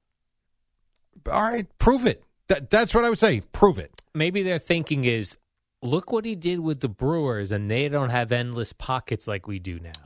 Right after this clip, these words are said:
Speaker 1: All right, you know what? This endless pocket crap doesn't
Speaker 2: <laughs>
Speaker 1: work. It doesn't.
Speaker 2: No, it does not.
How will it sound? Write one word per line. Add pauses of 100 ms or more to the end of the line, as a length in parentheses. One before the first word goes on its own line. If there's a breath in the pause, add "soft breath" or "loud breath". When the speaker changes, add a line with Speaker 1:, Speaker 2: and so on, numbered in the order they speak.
Speaker 1:
All
right,
you
know
what?
This
endless
pocket
crap (100)
doesn't
Speaker 2:
<laughs>
Speaker 1:
work. (260)
It
doesn't.
Speaker 2:
No,
it
does
not.